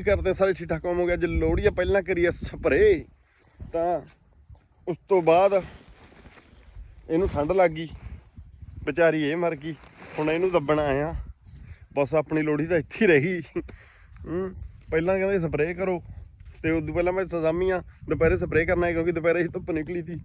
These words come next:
ਹੁਣ ਇਹ ਦੱਬਣੀ ਆ ਵਿਚਾਰੀ। ਤਾਂ ਹੁਣ ਘੰਟਾ ਡੇਢ ਘੰਟਾ ਇਹਦੇ ਲੱਗ ਜੂ, ਫਿਰ ਜਾ ਕੇ ਧਾਰਾਂ ਦਾ ਟਾਈਮ ਹੋ ਜੂ, ਸਾਰਾ ਦਿਨ ਹੀ ਲੰਘ ਜੂ। ਆਪਣੀ ਬਣ ਗਈ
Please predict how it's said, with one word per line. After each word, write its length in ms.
ਹੁਣ 120
ਇਹ 100
ਦੱਬਣੀ 320
ਆ 60
ਵਿਚਾਰੀ। 320
ਤਾਂ 160
ਹੁਣ 200
ਘੰਟਾ 280
ਡੇਢ 220
ਘੰਟਾ 200
ਇਹਦੇ 160
ਲੱਗ 160
ਜੂ, 160
ਫਿਰ 160
ਜਾ 140
ਕੇ 80
ਧਾਰਾਂ 320
ਦਾ 100
ਟਾਈਮ 240
ਹੋ 80
ਜੂ, 140
ਸਾਰਾ 380
ਦਿਨ 140
ਹੀ 120
ਲੰਘ 280
ਜੂ। 160
ਆਪਣੀ 280
ਬਣ 180
ਗਈ 260